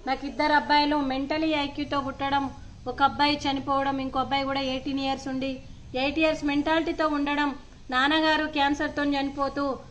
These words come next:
మా నాన్నగారి ఆశయం కోసం ఇది స్టార్ట్ చేశాను. ఇది ఒక ఐదుగురితో స్టార్ట్ చేసి, ఈరోజు అరవై ఐదు మంది అభాగ్యులను చేరదీసే భాగ్యం భగవంతుడు నాకు ఇచ్చాడు.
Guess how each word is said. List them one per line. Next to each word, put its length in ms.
మా 80
నాన్నగారి 580
ఆశయం 440
కోసం 360
ఇది 120
స్టార్ట్ 340
చేశాను. 420
ఇది 260
ఒక 220
ఐదుగురితో 580
స్టార్ట్ 360
చేసి, 380
ఈరోజు 360
అరవై 340
ఐదు 280
మంది 300
అభాగ్యులను 560
చేరదీసే 580
భాగ్యం 380
భగవంతుడు 580
నాకు 200
ఇచ్చాడు. 560